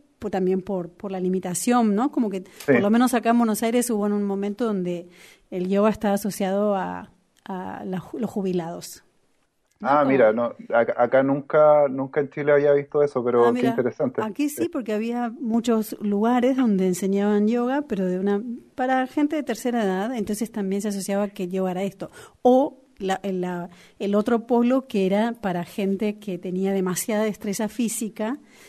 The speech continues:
Speaker 1: entonces vos no entrabas en ninguno de esos y bueno, mucha gente por ese prejuicio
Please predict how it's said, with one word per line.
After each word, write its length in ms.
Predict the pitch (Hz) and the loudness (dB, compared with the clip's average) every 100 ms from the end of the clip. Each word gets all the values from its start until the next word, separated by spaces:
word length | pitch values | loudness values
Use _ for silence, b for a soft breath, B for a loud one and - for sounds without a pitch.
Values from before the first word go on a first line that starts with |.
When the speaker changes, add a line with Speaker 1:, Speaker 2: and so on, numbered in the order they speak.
| b | b
Speaker 1:
entonces 280 | - 190 226 | -4 0 2
vos 160 | 226 233 | 2 2
no 120 | 233 | 0
entrabas 340 | 226 233 233 | 0 0 0
en 80 | 247 | 0
ninguno 320 | 233 240 254 | -2 0 -2
de 80 | 254 | -2
esos 220 | 262 294 | -2 -2
y 40 | 202 | -2
bueno, 200 | 208 185 | 0 0
mucha 260 | 180 180 180 | -2 -4 -8
gente 520 | - 196 190 202 - _ b b b b _ _ | -6 -6 -6 -8 -12 _ b b b b _ _
por 180 | 185 185 | -4 -2
ese 180 | 214 | -2
prejuicio 600 | 214 247 - 240 214 202 | 0 -2 0 -2 0 -2